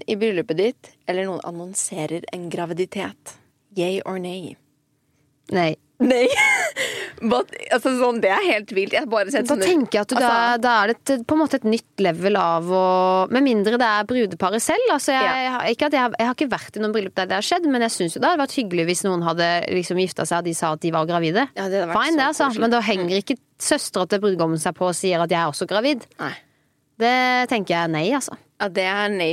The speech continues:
Speaker 1: for meg også. Jeg tror det handler om
Speaker 2: Timing.
Speaker 1: Ja, det er timing, og så ikke ta fra, fordi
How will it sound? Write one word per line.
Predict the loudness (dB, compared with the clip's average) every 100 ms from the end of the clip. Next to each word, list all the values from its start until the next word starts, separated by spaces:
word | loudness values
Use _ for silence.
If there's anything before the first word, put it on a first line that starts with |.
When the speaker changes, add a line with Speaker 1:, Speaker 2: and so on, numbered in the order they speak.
| -4
Speaker 1:
for | -6 -2
meg | 0 0 -2
også. | -4 -2
Jeg | 0 2
tror | 0
det | 0
handler | -2 -2 0 2
om | 0 -4 -10 -4
Speaker 2:
Timing. | -2 0 -4 -6 _ _ _
Speaker 1:
Ja, | -2 0
det | 0
er | 0
timing, | -2 0 0 2 2 2
og | 0 0
så | -2
ikke | -2 -4
ta | -4 -2 2 2
fra, | 0 -2 -2
fordi | 0 0 0